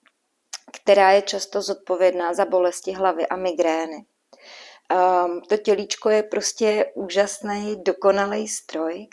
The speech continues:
který je propojený na všech úrovních. A troufám si říct, že je tahle čakra opravdu i, eh, pardon, tahle, ehm, žláza, epifýza, ehm, důležitá pro celé fungování hormonálního systému,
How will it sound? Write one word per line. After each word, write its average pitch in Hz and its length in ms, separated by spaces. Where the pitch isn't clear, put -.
který 180 400
je 170 320
propojený 196 680
na 196 120
všech 208 240
úrovních. 180 640
A 175 440
troufám 196 500
si 226 220
říct, 190 440
že 185 240
je 185 340
tahle 190 400
čakra 190 400
opravdu 185 440
i, 175 340
eh, 180 40
pardon, 180 420
tahle, 175 520
ehm, 170 560
žláza, 175 600
epifýza, 170 640
ehm, 160 680
důležitá 196 840
pro 175 440
celé 185 360
fungování 190 720
hormonálního 180 840
systému, 165 580